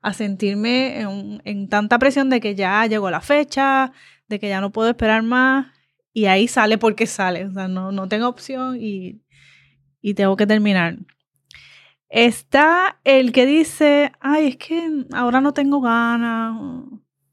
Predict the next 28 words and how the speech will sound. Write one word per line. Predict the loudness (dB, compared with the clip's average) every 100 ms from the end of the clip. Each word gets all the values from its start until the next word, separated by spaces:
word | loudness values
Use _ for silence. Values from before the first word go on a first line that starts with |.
| _ _ _ _ _ -8
¿verdad? | -4 -2
El | -2 -4
que | 0
lo, | 2 2 -2
"No, | -8 -10 -8 -8
es |
que | -6 -6
ahora | -2 -2 0
no, | 2 2 2 0
no, | 0 -2
este | -4 -6 -4
no | -2
es | 0
el | 0
momento". | 2 2 0 -2 -4 -4 -6 -14 _ _ _ _ _ _ _ _ _
Y | -4
ahí | -2 -2 -4
se, | -2 0
se | 0
deja | 0 2
llevar | 2 2 0
por, | 0 0 0 -8
por | -6 -2
un | -2
poco | 2 2 4 4 2
ese | -2 -6
momento | -6 -6 -6 -6 -4
de, | -2 -2 -4 -6 -8